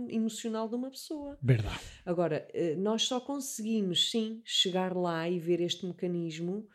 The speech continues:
Speaker 1: quando trabalhamos sobre nós e ganhamos essa autoconsciência, porque senão é o até uma besta, ponto final.
Speaker 2: Eh, então, se haverá algum, como é que eu dizer, algum exercício que possamos fazer do género? Ah, quando começamos a sentir determinada coisa, perguntar,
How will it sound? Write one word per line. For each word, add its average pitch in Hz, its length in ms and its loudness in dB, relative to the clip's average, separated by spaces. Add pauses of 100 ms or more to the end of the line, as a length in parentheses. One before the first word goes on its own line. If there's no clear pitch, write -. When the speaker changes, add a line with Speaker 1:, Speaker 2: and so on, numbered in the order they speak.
(760)
Speaker 1:
quando 269 200 -2
trabalhamos 147 540 -4
sobre 175 320 -2
nós 180 280 -2
e 214 60 -6
ganhamos 214 480 -4
essa 226 240 -8
autoconsciência, 240 800 -6
porque - 260 -12
senão 156 400 -4
é 202 200 0
o 214 120 0
até 214 160 -4
uma 220 160 0
besta, 226 280 2
ponto 247 220 -6
final. 311 340 -8 (440)
Speaker 2:
Eh, 233 220 10
então, 196 500 6
se - 440 -2 (220)
haverá 139 280 10
algum, 143 440 10
como 131 140 2
é 127 40 4
que 131 60 6
eu 127 40 6
dizer, 110 180 0
algum 117 280 4
exercício 127 520 6
que - 80 -20
possamos 127 300 4
fazer 131 220 6
do 131 100 4
género? 110 360 6 (120)
Ah, 127 500 8
quando 143 240 10
começamos 135 420 8
a 117 40 6
sentir 135 300 6
determinada 135 420 8
coisa, 143 180 8
perguntar, 123 480 4